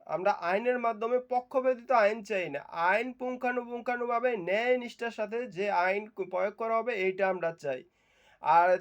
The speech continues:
তৃতীয় নাম্বার কথা হলো ভারত, উনি বা-, আমার কিছু বন্ধু বলতেছেন ভারত প্রেম দেখাইছে। ভারত প্রেম বলতে ভারত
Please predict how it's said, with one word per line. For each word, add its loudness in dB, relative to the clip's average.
তৃতীয় -2
নাম্বার 2
কথা 2
হলো 0
ভারত, 4
উনি 0
বা-, 2
আমার -2
কিছু -12
বন্ধু -4
বলতেছেন -6
ভারত 4
প্রেম 0
দেখাইছে। -2
ভারত 0
প্রেম 0
বলতে 4
ভারত 4